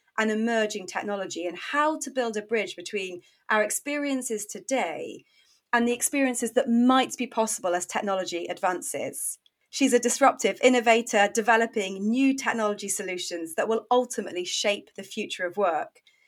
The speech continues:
Elizabeth previously co-founded WebEx Hologram, which was the industry's first holographic collaboration system. And I'm really looking forward to talking to you a bit about that, Elizabeth, later on.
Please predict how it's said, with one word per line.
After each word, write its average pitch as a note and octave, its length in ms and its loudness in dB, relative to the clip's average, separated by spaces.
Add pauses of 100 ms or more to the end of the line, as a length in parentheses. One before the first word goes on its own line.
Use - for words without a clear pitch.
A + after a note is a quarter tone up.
(360)
Elizabeth B3+ 480 6
previously A#3 480 0
co-founded G3+ 840 0 (340)
WebEx A3 560 4 (160)
Hologram, F#3 600 0
which - 180 -10
was A3+ 80 -4
the A#3+ 160 0
industry's A#3 480 -2
first G#3+ 400 0 (220)
holographic G#3+ 720 0
collaboration G3+ 720 0
system. F3 420 -4
And G#3 80 -2
I'm A3 200 4
really B3 260 4
looking A3+ 260 2
forward G3 220 0
to - 80 -8
talking A3 320 -2
to G#3+ 120 -2
you G3+ 40 2
a G3 60 -4
bit G3+ 100 0
about F#3+ 220 4
that, F#3+ 180 4
Elizabeth, F#3 400 -4
later F#3+ 380 0
on. F3+ 260 -2